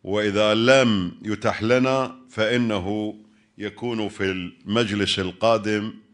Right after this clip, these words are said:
بإذن الله تعالى. وبذلك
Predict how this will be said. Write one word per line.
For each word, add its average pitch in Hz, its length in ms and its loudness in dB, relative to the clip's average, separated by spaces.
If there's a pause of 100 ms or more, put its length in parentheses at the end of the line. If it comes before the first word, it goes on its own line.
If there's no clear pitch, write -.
(380)
بإذن 107 220 0
الله 120 320 4
تعالى. 117 500 2
وبذلك 113 960 2